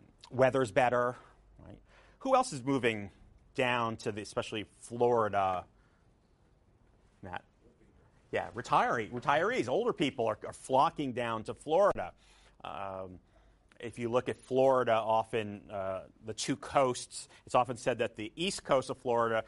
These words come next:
is populated by those coming from, you know, New England, New York, and then the west side is very much more Midwestern, people coming from the Midwest down to the West Coast. You have retirees down there. What else do you have a lot of in the South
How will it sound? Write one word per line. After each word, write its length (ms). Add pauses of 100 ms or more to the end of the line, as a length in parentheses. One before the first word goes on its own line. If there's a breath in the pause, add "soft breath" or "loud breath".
(120 loud breath)
is 80
populated 440
by 100
those 200
coming 300
from, 340 (280 soft breath)
you 60
know, 40
New 200
England, 360
New 80
York, 560 (220 loud breath)
and 180
then 140
the 80
west 280
side 520
is 160
very 200
much 220
more 100
Midwestern, 680
people 220
coming 220
from 120
the 60
Midwest 640 (260 soft breath)
down 220
to 100
the 80
West 360
Coast. 340 (180 loud breath)
You 60
have 80
retirees 760
down 280
there. 280 (220 soft breath)
What 120
else 140
do 60
you 40
have 140
a 40
lot 320
of 200
in 120
the 60
South 380